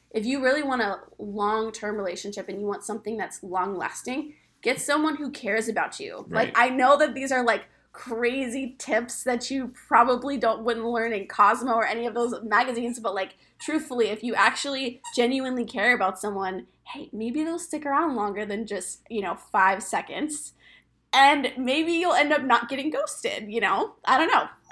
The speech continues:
Speaker 2: No, I agree completely. I just, five seconds, though?
Speaker 1: It's crazy.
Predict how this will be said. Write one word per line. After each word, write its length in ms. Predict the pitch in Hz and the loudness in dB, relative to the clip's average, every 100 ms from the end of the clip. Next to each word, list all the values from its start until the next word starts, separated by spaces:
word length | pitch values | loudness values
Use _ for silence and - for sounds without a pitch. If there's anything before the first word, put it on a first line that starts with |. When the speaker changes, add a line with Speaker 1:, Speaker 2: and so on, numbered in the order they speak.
| _ _ - | _ _ -10
Speaker 2:
No, 300 | 92 110 101 | -2 0 2
I 180 | 85 101 | 2 4
agree 440 | 110 87 90 104 | 2 2 0 0
completely. 880 | 101 85 82 - 123 80 85 80 73 _ - | -2 -6 -6 -4 -2 -2 -2 -2 -6 _ -20
I 140 | - | -18
just, 360 | 92 95 82 - - _ _ _ - | -12 -10 -12 -18 -20 _ _ _ -12
five 240 | 92 113 | -6 -6
seconds, 420 | - 98 104 139 135 | -4 -4 -4 -6 -6
though? 260 | 147 147 _ _ _ _ | -6 -8 _ _ _ _
Speaker 1:
It's 160 | 269 339 | -2 0
crazy. 560 | - 440 311 - 240 | 2 4 2 -2 -8